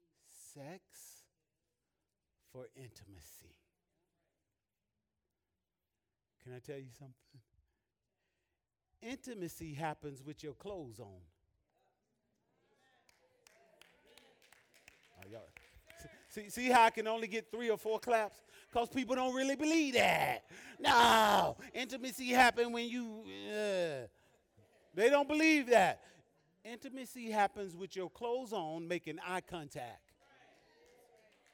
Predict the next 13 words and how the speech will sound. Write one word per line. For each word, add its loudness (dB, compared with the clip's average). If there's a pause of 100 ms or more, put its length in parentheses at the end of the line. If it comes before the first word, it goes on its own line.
(720)
I 4
can -4
be -2
all 4
the 0
way 8
over 4
here, -2 (760)
all 6
the 4
way 10
over 2
here -4